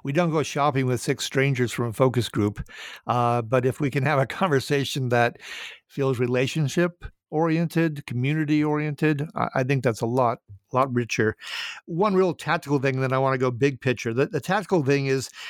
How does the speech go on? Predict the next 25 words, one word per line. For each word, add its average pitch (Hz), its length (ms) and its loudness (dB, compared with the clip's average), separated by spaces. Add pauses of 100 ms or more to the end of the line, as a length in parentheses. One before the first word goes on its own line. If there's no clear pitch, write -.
(180)
a-, 156 220 0
as 165 280 0
the 175 80 -2
landscape 147 580 0
has, 131 300 0
has 131 180 0
changed 143 560 0
in 127 180 0
branding 131 440 0
and 127 100 0
marketing, 131 600 0 (340)
uh, 127 360 0
the 139 100 -2
mobile 160 320 2
phone 151 520 -2
<laughs> - 60 -10
as 143 380 2
the, 135 320 2
the 127 120 -6
platform, 147 500 0
the 135 100 2
device, 135 480 -2
the 135 160 -4
access 135 460 0
point, 131 360 0